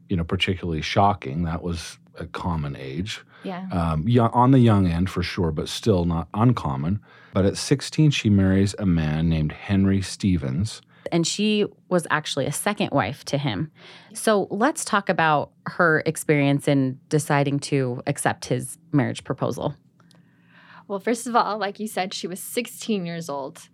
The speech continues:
Speaker 2: um, which I think is just incredible. And she had received a few marriage proposals, but she thought she was way too young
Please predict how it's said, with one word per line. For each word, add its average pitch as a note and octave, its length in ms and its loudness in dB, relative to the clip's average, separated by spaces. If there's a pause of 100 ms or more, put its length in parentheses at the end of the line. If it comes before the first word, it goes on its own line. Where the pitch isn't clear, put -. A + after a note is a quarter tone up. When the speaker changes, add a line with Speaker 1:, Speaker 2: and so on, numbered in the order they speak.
(380)
Speaker 2:
um, F3 400 -6
which G3 200 -6
I G3+ 100 -2
think G3 180 -6
is F#3 120 -8
just - 260 -12
incredible. E3+ 640 -8 (300)
And G#3 200 0
she B3 160 0
had G#3 80 2
received C#4 380 0
a D#4+ 40 2
few D4+ 200 2
marriage A#3 300 4
proposals, A#3 720 0
but F#3+ 380 0
she G#3+ 760 -6
thought F3 200 -2
she G#3+ 120 -8
was - 280 -14
way G3+ 160 0
too G3+ 140 -10
young E3 300 -8